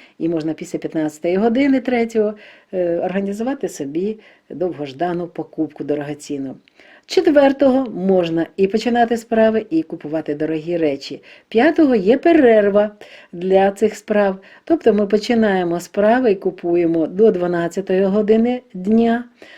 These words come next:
і потім перерва до сімнадцятої тридцяти. Після сімнадцятої тридцяти теж продовжуємо ці роботи.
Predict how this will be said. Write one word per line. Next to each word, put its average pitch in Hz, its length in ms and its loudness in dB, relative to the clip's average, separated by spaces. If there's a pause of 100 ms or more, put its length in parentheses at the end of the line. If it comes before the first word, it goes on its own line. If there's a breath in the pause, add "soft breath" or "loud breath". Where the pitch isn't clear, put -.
(300 loud breath)
і 320 180 6
потім 311 460 4
перерва 220 440 4
до 208 140 2
сімнадцятої 196 640 -2
тридцяти. 202 480 -2
Після 208 260 -8
сімнадцятої 160 600 -4
тридцяти 233 480 -4
теж 277 340 -4
продовжуємо 165 760 -4
ці 160 240 -6
роботи. 151 520 -4